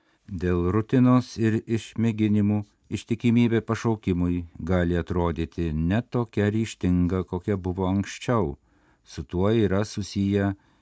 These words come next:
įvairūs pavojai. Tačiau krizės gali sužadinti dvasinio gyvenimo permainas, galutinį apsisprendimą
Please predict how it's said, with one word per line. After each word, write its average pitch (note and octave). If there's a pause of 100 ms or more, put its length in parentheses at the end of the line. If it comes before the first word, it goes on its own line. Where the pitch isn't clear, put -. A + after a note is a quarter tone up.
(100)
įvairūs E2+
pavojai. D#2 (380)
Tačiau E2+ (180)
krizės G#2+
gali F2 (240)
sužadinti D#2
dvasinio F2+
gyvenimo F#2+
permainas, F#2 (100)
galutinį A2
apsisprendimą G#2+